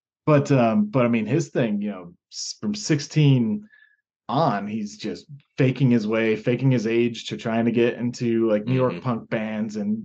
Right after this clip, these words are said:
Speaker 1: maybe gets a couple tours, maybe
Speaker 2: Right.
Speaker 1: gets to go national, and then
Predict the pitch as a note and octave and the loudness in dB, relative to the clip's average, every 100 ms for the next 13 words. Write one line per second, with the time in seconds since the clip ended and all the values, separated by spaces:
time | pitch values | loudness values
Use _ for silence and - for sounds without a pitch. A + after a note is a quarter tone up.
0 | - A#2 A#2+ D3 C#3+ C#3 C#3 C3+ C3+ C3 | -8 -2 4 4 6 4 2 0 -4 -4
1 | B2+ B2 A2 A2 G#2+ G#2+ _ - _ _ | -4 -4 -4 -2 -4 -8 _ -20 _ _
2 | - G#2+ B2+ C#3 C3+ C#3 C3+ - B2+ C3 | -8 0 2 4 4 4 0 -2 0 2
3 | B2+ B2 A2 G#2+ - G#2+ G2+ G2+ G#2+ A2+ | 2 0 -4 -8 -8 -6 -6 -6 -6 -4
4 | G#2+ G#2+ G#2 | -4 -2 -4